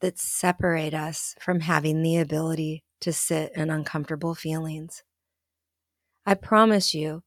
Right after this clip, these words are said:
the more and more that you do, the more and more emotionally wiser,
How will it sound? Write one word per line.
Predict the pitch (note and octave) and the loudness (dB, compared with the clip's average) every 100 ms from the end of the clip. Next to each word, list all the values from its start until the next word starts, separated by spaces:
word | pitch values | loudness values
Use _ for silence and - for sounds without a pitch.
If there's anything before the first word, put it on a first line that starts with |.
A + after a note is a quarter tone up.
| _ _ _ _ _ _ _ _ _ | _ _ _ _ _ _ _ _ _
the | F#3 | 6
more | F#3 F#3 G3+ C4 | 8 10 10 8
and | C#4 | 8
more | G3+ F#3+ F#3+ | 8 8 6
that | F3 D#3+ | 6 4
you | E3+ D#3+ | 2 2
do, | D#3+ D#3+ E3 F3+ F3+ _ _ _ _ _ _ _ _ _ - | 2 2 4 2 -2 _ _ _ _ _ _ _ _ _ -2
the | E3+ | 2
more | F3 F3+ F3+ F3+ F3+ - _ _ _ _ _ _ _ | 6 6 6 4 0 -4 _ _ _ _ _ _ _
and | F#3 F3 | 4 4
more | D#3+ D#3+ D#3 D#3+ C#3+ C#3 _ _ _ _ _ _ _ _ _ _ _ _ _ _ _ - | 4 2 2 0 -4 -10 _ _ _ _ _ _ _ _ _ _ _ _ _ _ _ 0
emotionally | E3+ F3+ F3+ F#3+ - G#3+ G3+ G3 | 4 8 8 8 6 4 6 6
wiser, | E3+ D#3 D#3 D#3+ D3 D#3+ D#3+ D#3+ | 8 6 6 4 4 4 4 2